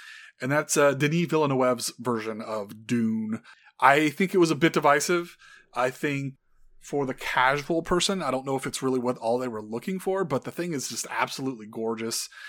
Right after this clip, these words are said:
The performances are pretty solid. And honestly, as a fan of the source material, I think it's probably the best adaptation we could have gotten.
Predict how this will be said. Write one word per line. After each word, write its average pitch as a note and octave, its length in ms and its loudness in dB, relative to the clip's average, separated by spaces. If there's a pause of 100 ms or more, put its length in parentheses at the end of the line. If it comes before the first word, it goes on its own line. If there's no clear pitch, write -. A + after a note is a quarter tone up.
(200)
The A#2+ 500 -2
performances D3 720 0
are A2+ 60 0
pretty C#3 300 8
solid. A#2+ 640 2 (460)
And C3+ 240 0
honestly, D3 920 2 (360)
as C3 160 2
a B2+ 80 0
fan C#3+ 260 0
of D3 100 0
the C3+ 80 -4
source C#3+ 300 0
material, D3 560 -2
I B2 120 -6
think C3 180 -6
it's B2+ 120 -6
probably C3+ 340 -2
the B2+ 80 -2
best A#2+ 300 -2
adaptation B2 440 -2
we A#2+ 80 -6
could A#2 180 -8
have G2+ 140 -12
gotten. E3 540 -2